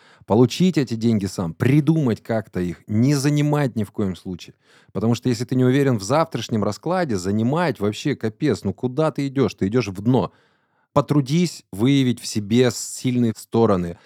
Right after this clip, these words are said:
э, потрудись принять решение о том, что я действительно уйду и будет гуд. Ну, короче, это такая история про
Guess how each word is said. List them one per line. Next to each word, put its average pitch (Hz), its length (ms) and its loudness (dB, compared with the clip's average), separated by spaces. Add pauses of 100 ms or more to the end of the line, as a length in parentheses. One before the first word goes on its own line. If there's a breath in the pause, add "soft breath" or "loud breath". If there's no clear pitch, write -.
(220 soft breath)
э, 92 220 -2
потрудись 107 720 -2
принять 113 500 0
решение 127 540 2
о 95 60 -2
том, 104 160 -2
что - 180 -8
я 113 240 2
действительно 110 460 -2
уйду 123 360 4
и 113 180 0
будет 123 340 0
гуд. 104 360 -4 (120)
Ну, 135 80 0
короче, 165 400 0
это 135 100 -2
такая 160 320 -2
история 160 340 2
про 127 440 4